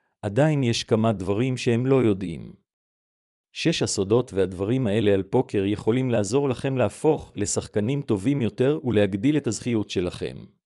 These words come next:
בנוסף לכך, אם אתם רוצים לבחון את יכולות הפוקר שלכם ועל הדרך לעשות כסף אמיתי, האתר של בת שלוש מאות שישים וחמש הוא הכתובת המושלמת שלכם.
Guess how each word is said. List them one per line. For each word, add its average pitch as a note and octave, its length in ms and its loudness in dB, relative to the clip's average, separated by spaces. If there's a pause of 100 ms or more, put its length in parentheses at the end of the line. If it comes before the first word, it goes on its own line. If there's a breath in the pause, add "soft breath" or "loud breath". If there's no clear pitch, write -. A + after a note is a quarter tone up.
(840)
בנוסף G2+ 560 0
לכך, D#2+ 500 -4 (280)
אם A2+ 140 0
אתם A#2 220 2
רוצים C3 380 0
לבחון B2+ 380 -2
את B2+ 120 -6
יכולות C3 360 0
הפוקר B2+ 420 2
שלכם A2 480 -2
ועל G2+ 200 4
הדרך A#2+ 420 0
לעשות A#2 380 0
כסף - 420 -4
אמיתי, G#2+ 360 0
האתר G#2 360 4
של F#2+ 200 -4
בת A2 220 0
שלוש D3+ 360 0
מאות C3+ 180 -4
שישים A2+ 360 -6
וחמש G2 680 -6 (300)
הוא G#2+ 140 0
הכתובת B2+ 440 -2
המושלמת A2 560 -2
שלכם. E2+ 480 -6